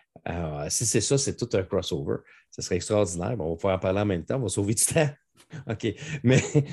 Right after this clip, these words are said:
euh, mon numéro dix, c'est un jeu que j'ai découvert, euh, cet été. J'ai été vraiment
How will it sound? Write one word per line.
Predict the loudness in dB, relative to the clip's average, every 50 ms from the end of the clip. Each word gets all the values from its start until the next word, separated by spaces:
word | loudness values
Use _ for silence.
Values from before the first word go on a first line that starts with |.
| -8 -12 -14 -16 _ 0
euh, | 2 4 6 6 6
mon | 6 6 6
numéro | 8 8 8 8 8
dix, | 6 4 4
c'est | 2 2 4 4
un | 4 4
jeu | 4 2 0
que | 0
j'ai | 0 0
découvert, | 2 0 -2 -2 -2 -2 0 0 0 -2 -2 -4
euh, | -4 -4 -6
cet | -4 -4 -6 -4 -2 -2
été. | -2 -2 -2 -2 -2 -2 -2 -4
J'ai | -4 -6 -6
été | -6 -4 -4 -4 -4
vraiment | -2 -2 -2 0 0 -2 -2